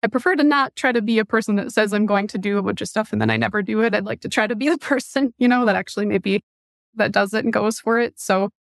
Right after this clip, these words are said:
I'm proud of myself for getting it done. And it kind of part abbreviated memoir. I talk a tiny bit about, like, my parents' divorce and my C F diagnosis and then the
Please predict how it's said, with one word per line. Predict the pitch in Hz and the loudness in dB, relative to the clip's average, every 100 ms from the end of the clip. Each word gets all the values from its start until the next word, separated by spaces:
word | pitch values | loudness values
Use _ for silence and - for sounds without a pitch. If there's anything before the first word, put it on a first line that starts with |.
| _ _ _ | _ _ _
I'm | 208 196 | -4 -2
proud | 262 277 | 0 0
of | |
myself | 269 233 240 | 0 -2 -2
for | 226 | 0
getting | 240 226 | 2 2
it | - _ | 0 _
done. | 226 240 277 226 | 0 2 2 2
And | 180 196 - _ _ _ _ | 0 -4 -8 _ _ _ _
it | - - | -10 0
kind | 311 | 2
of | 294 | 2
part | - 254 | 0 -2
abbreviated | 233 240 226 214 208 | 0 0 2 2 2
memoir. | 202 208 202 202 | 0 0 0 0
I | 208 | -2
talk | - 233 220 - _ _ _ - | -2 -4 -6 -12 _ _ _ -2
a | 208 202 _ | 0 0 _
tiny | - 330 285 | 0 2 4
bit | 214 | 2
about, | 208 196 196 - _ | 2 0 -2 -6 _
like, | 202 196 - _ | -2 -2 -8 _
my | 220 127 131 - _ | -4 -2 -6 -10 _
parents' | 277 269 240 | 0 0 -2
divorce | - 262 247 208 | -2 -2 -2 -2
and | 196 | -2
my | 208 | 0
C | - | -2
F | 208 - | -2 0
diagnosis | 208 104 101 104 101 - | -2 -2 -2 -2 -2 -2
and | 101 | -2
then | 101 143 220 | -2 -4 -2
the | 180 - | -2 -2